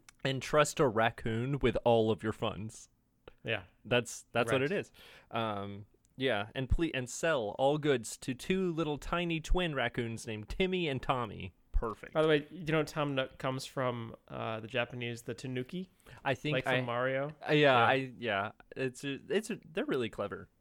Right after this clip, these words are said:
Speaker 1: in this.
Speaker 2: They are.
Speaker 1: It's really clever. Um, you also, uh, said when you saw my house for the first,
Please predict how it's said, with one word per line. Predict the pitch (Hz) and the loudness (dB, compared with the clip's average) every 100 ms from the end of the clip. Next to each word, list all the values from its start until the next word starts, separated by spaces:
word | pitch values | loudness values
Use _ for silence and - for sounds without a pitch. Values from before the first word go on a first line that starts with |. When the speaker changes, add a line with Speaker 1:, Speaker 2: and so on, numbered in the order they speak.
| - | -16
Speaker 1:
in | 104 | -12
this. | 92 - - | -12 -16 -10
Speaker 2:
They | 110 | -6
are. | 95 98 - | -6 -10 -12
Speaker 1:
It's | 151 143 | -10 -8
really | 104 95 | -8 -10
clever. | 92 - - - - | -10 -10 -12 -8 -2
Um, | 143 139 135 _ | 0 0 -6 _
you | 175 185 | -2 0
also, | 170 190 - 147 135 127 | 0 -2 -2 0 0 0
uh, | 127 120 117 | 2 2 0
said | 113 - 131 127 | -4 -2 -2 -2
when | 120 | -4
you | 120 | -6
saw | - 156 | -6 -4
my | 147 135 | -4 -4
house | 143 - | -4 -6
for | 143 | -6
the | 117 | -6
first, | - 131 | -6 -4